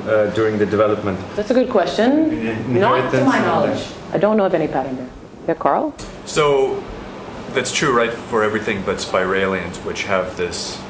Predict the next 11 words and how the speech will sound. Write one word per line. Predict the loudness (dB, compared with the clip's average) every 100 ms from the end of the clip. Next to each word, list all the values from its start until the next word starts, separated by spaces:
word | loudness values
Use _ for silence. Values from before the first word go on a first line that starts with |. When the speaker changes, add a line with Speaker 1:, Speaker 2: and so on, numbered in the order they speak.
| -8
Speaker 3:
inheritance | -6 0 0 0 -4 -8
type | -6 -6
of | -6
thing | -6 -4 -4 -8 -12 -14 -14 -14 -8 -4 -4 -4 -10 -12 -12 -12 -12 -14 -12
primitively, | -6 -4 -4 -6 -8 -12 -12 -14 -14 -14 -14 -14 -12 -6
like | -4 -4
snails | -4 -4 -2 -4 -6 -8
and | -6
all | -6
of | -4
those. | -4 -4 -6 -10